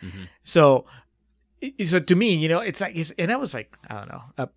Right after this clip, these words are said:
Speaker 2: preteen or teenager. Like, it sounded, like, really heavy and, like, complicated stuff, and, you know, that the parents end up lynching him and all this stuff. And then I, w-, I, the first time I had the chance of watching the movie, I was only able to watch the first ten minutes, I think. I, I watched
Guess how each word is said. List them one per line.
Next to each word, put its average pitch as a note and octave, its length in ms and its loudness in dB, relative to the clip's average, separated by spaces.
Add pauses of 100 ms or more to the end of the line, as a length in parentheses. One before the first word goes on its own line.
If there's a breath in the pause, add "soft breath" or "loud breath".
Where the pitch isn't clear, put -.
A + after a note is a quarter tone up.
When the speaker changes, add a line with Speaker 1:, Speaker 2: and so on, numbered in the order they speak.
(140)
Speaker 2:
preteen C3 480 -4
or A#2 80 -8
teenager. C3 420 -6
Like, C#3+ 100 0
it - 80 -8
sounded, F3+ 200 -4
like, B2+ 160 -6
really D3 340 2
heavy C3+ 400 2
and, A2+ 100 -6
like, A#2 180 -8
complicated C3 580 -6
stuff, C3 280 -6
and, A#2 120 -10
you B2 80 -10
know, A#2 160 -8
that A2 160 -8
the - 80 -20
parents B2+ 360 -8
end A#2+ 120 -12
up A#2 220 -10
lynching C3+ 400 -6
him B2 320 -6
and C3 100 -16 (320 loud breath)
all C3+ 160 2
this C3+ 160 0
stuff. C3+ 300 -2
And D3+ 120 -2
then D#3+ 220 2 (560 loud breath)
I, D3 100 2
w-, C#3+ 220 4
I, D3 180 2
the C#3 120 -2
first E3+ 260 4
time F3 160 -2
I D3 60 0
had D3 240 -4
the C3+ 80 -6
chance D3 500 -4
of B2+ 160 -4
watching F3 480 -2
the F#3+ 100 -2
movie, G#3 440 -2 (480 soft breath)
I C#3 80 4
was D3 160 2
only D#3+ 180 2
able D3+ 160 4
to C#3 140 -4
watch C3+ 260 0
the C3+ 60 -4
first C3+ 500 -2
ten C3+ 240 -2
minutes, D#3+ 320 -4
I F3+ 80 0
think. F#3+ 380 -6 (120)
I, D3+ 180 4
I D#3+ 100 6
watched E3+ 500 4